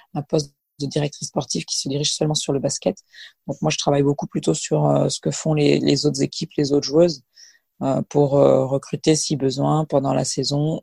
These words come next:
ou, euh, entre les saisons. Et puis j'échange énormément avec les entraîneurs parce que comme on, on en a parlé un petit peu, j'ai un petit peu d'expérience, donc, euh, c'est, c'est beaucoup de, de, de, d'échanges après les matchs et peut-être un petit peu avant les matchs, mais beaucoup moins.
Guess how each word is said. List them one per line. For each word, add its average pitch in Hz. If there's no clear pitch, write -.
ou, 147
euh, 131
entre -
les -
saisons. 143
Et 139
puis 147
j'échange 147
énormément 135
avec 135
les 143
entraîneurs 135
parce -
que -
comme 139
on, 127
on 135
en 135
a 135
parlé 135
un 131
petit -
peu, 160
j'ai 147
un 143
petit -
peu 139
d'expérience, 139
donc, 131
euh, 127
c'est, -
c'est -
beaucoup 135
de, 135
de, 131
de, -
d'échanges 139
après 139
les 131
matchs 131
et -
peut-être -
un 143
petit -
peu 139
avant 135
les 135
matchs, 139
mais 131
beaucoup 131
moins. 127